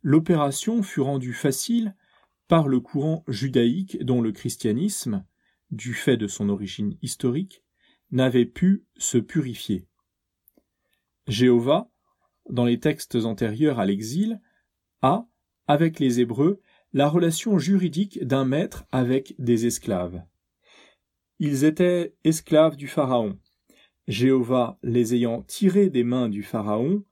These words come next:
a succédé à ses droits. Ils sont sa propriété, et il les domine, comme n'importe quel homme domine ses esclaves. Sinon qu'il dispose d'un choix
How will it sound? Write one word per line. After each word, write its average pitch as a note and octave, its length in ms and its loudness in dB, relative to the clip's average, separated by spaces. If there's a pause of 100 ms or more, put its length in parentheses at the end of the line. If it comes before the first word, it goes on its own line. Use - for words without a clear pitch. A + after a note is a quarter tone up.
(420)
a C#3+ 100 0
succédé D#3+ 720 0 (340)
à C3 100 0
ses - 180 0
droits. F#2+ 400 -4 (1700)
Ils D3+ 140 2
sont D#3+ 260 -2
sa - 180 0
propriété, A#2+ 800 -2 (480)
et D3+ 80 6
il E3 180 2
les F3 120 6
domine, B2+ 520 0 (560)
comme B2+ 220 4
n'importe D#3 360 -2
quel B2+ 200 2
homme C#3+ 340 -2
domine C3 380 2
ses B2 240 0
esclaves. G2 560 -4 (840)
Sinon D3 380 2
qu'il D#3+ 220 -2
dispose D3 480 0
d'un A#2+ 160 -2
choix B2 400 0